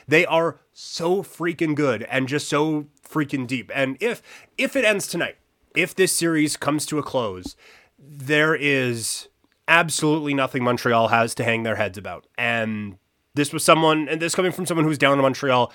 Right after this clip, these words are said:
coming into this series after being up on them in the, the regular season. This has been an amazing run. It has given their fans an amazing boost at a time where a lot of us need it. There is nothing to feel bad about losing to this very, very good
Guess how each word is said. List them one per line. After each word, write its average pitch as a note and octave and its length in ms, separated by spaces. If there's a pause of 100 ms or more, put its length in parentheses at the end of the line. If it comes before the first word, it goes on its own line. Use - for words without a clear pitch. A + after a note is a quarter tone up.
(200)
coming C#3+ 260
into C#3 320
this B2 140
series F#3 420
after D3+ 160
being D3 220
up E3+ 180
on C3+ 160
them A#2+ 240 (300)
in C#3 320
the, B2+ 180
the B2+ 140
regular B2+ 360
season. A2 400
This C3 180
has C#3 100
been C#3 260
an C3 160
amazing C#3+ 480
run. C3 260
It B2+ 120
has A#2 120
given B2 200
their G#2+ 100
fans C#3+ 400
an C3 100
amazing A2+ 360
boost D#3+ 260
at C3+ 100
a C3 40
time C3+ 220
where A#2+ 100
a A2 60
lot C3+ 200
of D#3 80
us D3 140
need C3+ 160
it. A#2 160 (840)
There D#3 400
is C#3+ 140
nothing D#3 300
to D#3+ 60
feel F3 220
bad C3+ 440 (240)
about C#3 300
losing C#3 400
to C3 200
this B2+ 300
very, A#2+ 400
very A#2+ 280
good A2+ 360